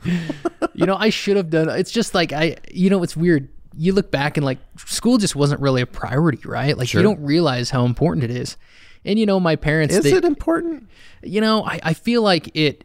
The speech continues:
Speaker 2: it sets you up for um, just a preparatory s-, steps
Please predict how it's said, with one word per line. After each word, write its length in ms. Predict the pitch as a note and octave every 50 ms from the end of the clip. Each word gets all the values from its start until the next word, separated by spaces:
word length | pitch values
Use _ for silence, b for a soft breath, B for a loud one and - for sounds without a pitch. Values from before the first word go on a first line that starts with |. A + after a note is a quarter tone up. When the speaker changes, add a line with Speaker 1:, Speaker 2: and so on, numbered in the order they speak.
| _ -
Speaker 2:
it 220 | D3 C#3+ C3 -
sets 400 | - - - F3 E3+ E3+ - - E3
you 140 | D#3 C#3+ C#3
up 180 | C3+ C3+ C3+ -
for 680 | - - - B2+ B2+ B2 A#2+ A#2 A#2+ A#2+ A#2+ A#2 - - - - - - - - - - - - - -
um, 540 | - - A#2+ A#2 A#2 A#2+ A#2+ B2+ C3+ - - - - - - - - - - -
just 260 | - A3+ G#3+ - - - - - - - - -
a 80 | D3+
preparatory 880 | - - - - F3 D#3+ - - E3 D3+ C3+ - - - C#3+ C#3+ C#3 C3
s-, 240 | B2+ - - - - - - - _ - -
steps 640 | - - - - B2+ B2+ B2 - - - - -